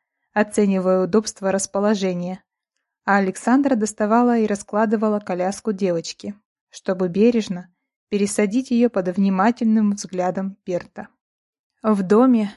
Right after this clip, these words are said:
для тебя есть подъемник», проговорила женщина, погладив девочку по голове, что неожиданно оказалось очень приятно. «Ну и в туалете тоже». «Ура!»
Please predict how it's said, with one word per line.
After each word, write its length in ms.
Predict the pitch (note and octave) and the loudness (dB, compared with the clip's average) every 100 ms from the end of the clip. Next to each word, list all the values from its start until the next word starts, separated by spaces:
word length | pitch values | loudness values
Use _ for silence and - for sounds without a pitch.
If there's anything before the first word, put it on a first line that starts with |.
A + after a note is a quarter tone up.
| _ _ _ | _ _ _
для 200 | G3+ G#3 | -6 -4
тебя 260 | G#3+ A3+ A#3 | -4 -2 0
есть 280 | B3+ B3 - | 2 -2 -2
подъемник», 680 | B3 G3+ G3+ F#3 F3+ F3 _ _ _ | -4 0 -2 -2 -6 -12 _ _ _
проговорила 680 | G3 F#3 F#3+ F#3+ G3 F#3 F#3+ | -6 -2 0 0 0 -2 -2
женщина, 560 | F#3+ F#3+ - F#3 F#3 - _ _ _ | -4 -4 -6 -10 -12 -16 _ _ _
погладив 480 | - F#3 F#3 F3+ F3+ | -6 0 0 0 -2
девочку 480 | F3 A3 A#3+ - G3+ | 2 4 4 0 -12
по 120 | G3 | -8
голове, 560 | F#3 G3 G#3 F3+ F3 F3 _ _ _ _ | -4 -2 -2 -2 -8 -12 _ _ _ _
что 260 | - F#3+ | -8 -4
неожиданно 760 | F#3+ F3+ F#3 G3 B3 B3+ B3+ - | -2 -2 -2 0 2 2 2 -4
оказалось 640 | G3+ G3 F3 F3+ G3+ G3+ | -8 -6 -2 0 -2 -2
очень 300 | F#3 - F#3+ | -8 -8 -8
приятно. 640 | - A3 G3 - - G3+ - _ _ _ _ _ _ _ _ | -6 -4 -2 -4 -8 -12 -14 _ _ _ _ _ _ _ _
«Ну 220 | A3+ B3 | 4 6
и 140 | C4 A3+ | 6 4
в 100 | - | -2
туалете 800 | - G3+ G3 A3+ A3+ A3 G#3 G3+ _ _ _ _ | -4 -2 0 -2 -2 -4 -6 -8 _ _ _ _
тоже». 440 | F#3+ F#3 F3 F3+ - _ _ _ _ _ _ _ _ _ _ - | -6 -6 -6 -8 -10 _ _ _ _ _ _ _ _ _ _ 4
«Ура!» 420 | A#3+ B3 A3 | 6 6 2